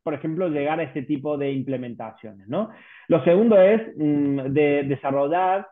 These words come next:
sistemas de medición lo más sofisticado posible, ¿m? Y para eso necesitamos equipos multidisciplinares, no alcanza solo con comunicadores, eh, o relacionistas públicos, necesitamos informáticos, necesitamos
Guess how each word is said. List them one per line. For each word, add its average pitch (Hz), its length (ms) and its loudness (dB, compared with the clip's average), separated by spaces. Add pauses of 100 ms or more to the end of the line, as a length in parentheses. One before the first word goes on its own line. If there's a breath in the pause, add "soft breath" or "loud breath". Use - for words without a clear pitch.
(260)
sistemas 196 640 -2
de 165 80 -2
medición 190 840 -4 (160)
lo 147 140 0
más 196 220 -4
sofisticado 143 680 -4
posible, 165 640 -8
¿m? 196 320 -8 (220 loud breath)
Y 156 80 -2
para 160 200 0
eso 175 120 -4
necesitamos 165 640 -4
equipos 151 480 -4
multidisciplinares, 139 1000 -4
no 160 140 -8
alcanza 160 540 -8
solo 160 500 -2 (180)
con 156 380 -2 (160)
comunicadores, 143 1000 -2 (100)
eh, 139 220 -8
o 123 100 -6
relacionistas 120 640 -12
públicos, 175 460 2
necesitamos 135 720 -2 (160 loud breath)
informáticos, 139 960 -4
necesitamos 127 800 -6